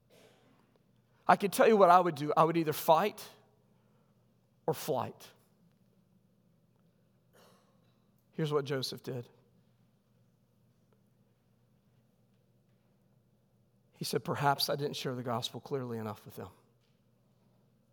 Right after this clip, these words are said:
And Joseph made his way back to his village and his tribesmen. And before he could open, open his mouth, the tribesmen grabbed him again, threw him on the ground,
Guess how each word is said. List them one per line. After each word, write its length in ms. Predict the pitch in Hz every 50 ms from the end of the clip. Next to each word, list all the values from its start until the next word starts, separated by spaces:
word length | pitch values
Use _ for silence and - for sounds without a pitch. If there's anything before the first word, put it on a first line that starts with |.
| _ _ _ _ _ _ _ _ _ _ _ _ _ _ _ _ _ _ _ - _ _ _ _ _
And 80 | - 170
Joseph 420 | 147 143 - 170 156 - 160 -
made 220 | - 139 147 143 143
his 160 | 147 135 -
way 160 | - 123 127
back 520 | 127 127 151 120 123 135 - - - - _ _ _ _ _ _ _ _ _ _ _ _ _ _ _ _ _ _ _ _ _ _ _ _ _ _ _ _ _ _ _ _ _ _ _ _ _ _ _ _ _ _ _ _
to 100 | - 147
his 120 | 139 131
village 420 | 123 131 156 160 151 151 147 143 -
and 120 | - 151
his 120 | 139 - -
tribesmen. 680 | - - 147 151 139 131 - - - 117 127 117 - -
And 100 | - 151
before 440 | 127 139 - - - 170 160 180 190
he 120 | - 170 160
could 180 | - 156 - -
open, 340 | 151 147 143 139 143 139 131 - - - -
open 340 | 151 151 151 - 160 143 -
his 140 | - 170 147
mouth, 560 | 117 113 120 113 117 123 135 - - - - - _ _ - _ _ _ _ _ _ - _ _ -
the 80 | 143 -
tribesmen 680 | - - - 165 151 147 160 160 151 165 139 139 131
grabbed 460 | 117 127 143 139 143 160 170 160 -
him 100 | 185 156
again, 340 | 143 127 131 131 143 120 113
threw 360 | - - - - 147 151 165
him 200 | 170 170 170 160
on 120 | 151 156
the 60 | 147 147
ground, 400 | 127 127 127 123 123 117 120